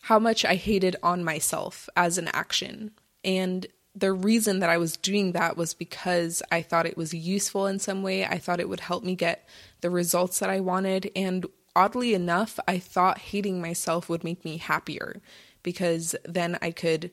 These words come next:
motivate myself to get the things that I thought I needed to be happy, and then I could stop hating myself. So in high school, I had my first boyfriend, and I was head over heels,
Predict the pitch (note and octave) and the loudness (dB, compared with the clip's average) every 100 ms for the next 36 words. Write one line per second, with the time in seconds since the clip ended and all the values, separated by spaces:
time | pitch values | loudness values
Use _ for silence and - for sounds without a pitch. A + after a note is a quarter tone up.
0 | - - _ F#3 F#3+ G3+ A3+ A3 A3 G3+ | -16 -20 _ 2 6 8 8 6 2 2
1 | G3+ - G3+ G3 - F#3 E3 F3+ F3 F#3+ | 0 2 2 0 0 -4 0 4 2 2
2 | F3+ F#3 F3 F3 E3+ D#3+ D#3 - - - | -4 -2 -2 -2 0 0 0 -4 -10 -8
3 | - E3+ E3+ E3+ E3 E3 F3+ F3 F3+ E3+ | 0 2 4 2 -2 -2 -2 -4 -6 -6
4 | E3 E3+ G#3 A3 C4+ - - - _ _ | 0 0 0 -4 -4 -8 -20 -20 _ _
5 | F#3+ F3+ E3+ E3+ - F#3 E3+ E3+ E3+ - | 0 2 0 -4 -4 -2 -2 -4 -6 -4
6 | - E3+ D#3+ - - - - - - _ | -4 -4 -8 -8 -10 -8 -8 -10 -20 _
7 | _ _ _ - - A#3+ A3 G#3+ G#3 A3 | _ _ _ -8 -2 0 2 2 2 0
8 | C4+ G4+ - G3+ F#3+ F3+ F#3 G3 G3 F3+ | 2 0 0 0 2 2 0 0 0 -2
9 | - F3+ - - - E3 - - A3+ A3 | 0 0 0 -2 -2 -2 0 -2 -2 -8
10 | - - - - _ G#3 G3+ G3 F#3+ F#3+ | -12 -20 -20 -20 _ 0 2 2 0 -4
11 | G3+ - F#3+ G3 G#3 G#3+ G#3 F#3+ F3+ - | -6 0 2 4 6 4 2 2 0 0
12 | - F3+ F#3 F3 E3+ - E3+ F3 G3 F#3+ | 0 2 2 0 -4 -2 -2 0 -2 -4